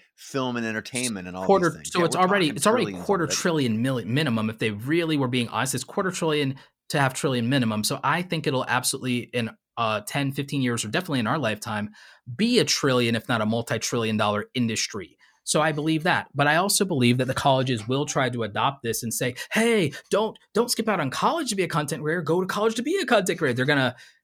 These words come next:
Speaker 2: 'cause they see that it is the number one profession in the United States of America for most people under the age of twenty-five. That's what they would like to be. And they see a lot of people who are in their thirties and forties even leaving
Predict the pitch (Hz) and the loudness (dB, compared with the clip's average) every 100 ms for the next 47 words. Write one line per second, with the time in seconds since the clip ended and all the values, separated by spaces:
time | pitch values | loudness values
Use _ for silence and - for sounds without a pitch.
0 | - 139 135 - 233 151 127 120 135 139 | -4 0 2 0 -2 2 2 2 0 0
1 | 131 135 127 120 - _ _ _ - 135 | 0 4 4 4 -2 _ _ _ -2 0
2 | 165 165 165 - - 120 - 123 120 113 | 2 0 -2 -4 0 0 2 -2 -2 -2
3 | 110 117 131 - 123 120 113 107 107 120 | -2 0 0 -2 -6 -4 -2 -2 -4 -4
4 | 107 - _ - 107 113 127 - 131 120 | -6 -8 _ -6 0 0 0 -2 -4 -4
5 | 120 110 107 - _ - 123 117 113 113 | -2 0 -2 -8 _ -4 -2 2 2 0
6 | 113 113 110 107 107 - 110 107 151 117 | 0 0 0 -2 -8 -6 -6 -2 0 0
7 | 117 - 120 113 107 101 101 120 117 - | -2 -4 -6 -4 -4 -6 -2 0 0 -4
8 | 104 139 110 104 - 117 120 - 131 107 | -2 0 0 -4 -10 -4 -4 -2 -4 0
9 | 110 156 143 175 185 120 110 127 117 113 | 0 0 -2 -8 -6 -6 -4 -2 0 0
10 | 104 - 156 165 139 110 107 107 185 151 | -4 -4 0 0 0 -2 -4 -4 -4 -2
11 | 120 120 104 107 123 180 175 123 104 | -2 -4 -4 -6 -6 -6 -2 -2 -2